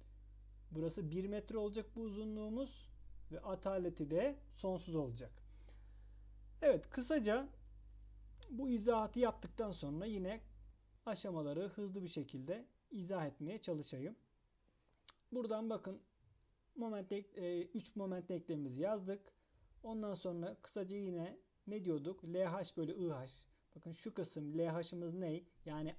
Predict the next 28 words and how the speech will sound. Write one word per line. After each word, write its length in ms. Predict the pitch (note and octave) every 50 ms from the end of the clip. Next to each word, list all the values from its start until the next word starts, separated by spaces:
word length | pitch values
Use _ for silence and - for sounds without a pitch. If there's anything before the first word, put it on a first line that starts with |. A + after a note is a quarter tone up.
| -
A 360 | F3+ E3+ F3 F3+ F3+ D#3 D3 D#3
B 240 | F#3 F#3+ F#3+ - -
arası 460 | E3 D#3+ D#3 D3+ C#3 - - - -
olan 480 | E3+ D#3 C#3 C#3+ D#3 F3+ A#3 B3 A#3+ - - - - - _ _ _ _ -
uzunluğumuz. 920 | E3+ D3+ D3 D#3+ E3 D#3+ D#3 D3+ C#3+ C3+ B2 B2+ D3 G3+ G#3+ - - - - - - - - - - -
A 280 | D#3 D3+ D#3 D#3 D3+
B 180 | D#3 F3 F3+ F3
arası 320 | D3 C#3+ C#3 B2 - -
mesafe 600 | C#3 C3+ C3+ A#2+ - C#3 C3 B2+ A#2 - F3+ A3+ - -
ondu. 560 | - G3 F#3+ F3+ E3 C#3+ B2+ C3+ D#3 A3 A#3+ - - - - - - - - - - -
Ataletimiz 680 | - E3+ - G3 F3+ F3 F3 E3+ F3 F3+ F3 E3+ E3 -
iki 260 | E3 D#3 - - G3+
I 80 | F#3+ F3
olarak 480 | D#3+ D#3 C#3 C#3 C3+ C3+ C3 - -
verilmiş 460 | C#3 C3+ C3+ C3+ B2+ B2+ B2+ C#3 E3 -
soruda. 760 | - - - - - C3+ B2+ B2 A#2+ A#2+ C3 D3+ G3 A#3+ - - - - - - - - - - - - - - - - - - - - - - - - - - -
Evet, 260 | E3 C#3+ C#3 - -
buradan 420 | G#3+ G3 E3+ D#3 D#3+ F3+ G#3 A#3+ - - - F#3
L 100 | F#3 F#3+
H 240 | F3+ F3 F3+ E3 -
bölü 280 | E3+ D3+ D#3 - F#3+ F3
I 20 |
H 260 | D3+ D3 D#3 E3 - -
on 260 | - F#3+ F#3+ F#3 E3+
bölü 160 | E3 D3+ D3 C#3+
iki. 440 | C3+ B2 - - - C#3+ F3+ F#3+ - - - - - -
Buradaki 340 | - F#3+ F#3 F3 F#3 E3+ -
momentimiz 720 | F3 F3 F3 F3 E3+ E3 E3 - F3 E3+ E3 D#3 - -